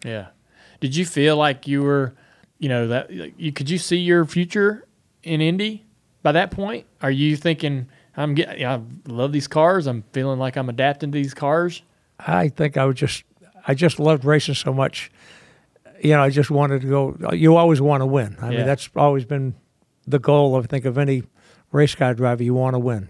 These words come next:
Speaker 2: You know, just, you don't care. And if you're running fourteenth, you wanna be thirteenth. But you don't wanna stay thirteenth 'cause that bad luck. So you gotta get to twelfth. But,
Speaker 1: Yeah.
Speaker 2: <laughs> you know, but, uh, you're always trying to move ahead, and, you know, whatever you can do to get that one more position.
Speaker 1: So back in the, uh, back in the seventies,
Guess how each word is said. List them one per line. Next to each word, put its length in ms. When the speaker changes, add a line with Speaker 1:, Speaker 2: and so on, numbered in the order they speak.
Speaker 2:
You 80
know, 140
just, 260
you 100
don't 140
care. 200
And 260
if 100
you're 120
running 260
fourteenth, 680
you 140
wanna 180
be 120
thirteenth. 580
But 80
you 60
don't 80
wanna 160
stay 220
thirteenth 500
'cause 80
that 200
bad 200
luck. 180
So 120
you 100
gotta 180
get 200
to 100
twelfth. 440
But, 140
Speaker 1:
Yeah. 140
Speaker 2:
<laughs> 180
you 160
know, 180
but, 180
uh, 200
you're 140
always 240
trying 220
to 60
move 240
ahead, 400
and, 360
you 160
know, 140
whatever 340
you 60
can 120
do 160
to 80
get 220
that 160
one 180
more 180
position. 600
Speaker 1:
So 120
back 260
in 100
the, 240
uh, 220
back 220
in 60
the 80
seventies, 680